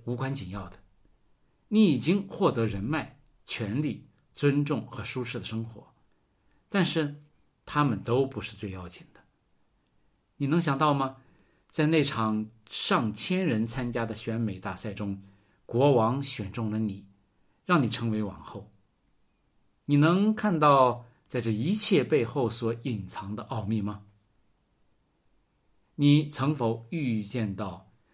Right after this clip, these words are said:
在你在波斯帝国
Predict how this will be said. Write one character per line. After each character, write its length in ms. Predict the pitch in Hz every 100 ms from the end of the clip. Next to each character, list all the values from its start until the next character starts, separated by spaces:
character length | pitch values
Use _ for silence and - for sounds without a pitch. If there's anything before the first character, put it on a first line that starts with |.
| _ _
在 200 | 180 165
你 540 | 131 120 123 123 - _ _ _
在 140 | _ 117
波 240 | 120 180
斯 180 | 190 196
帝 200 | 180 135
国 520 | 104 107 104 117 120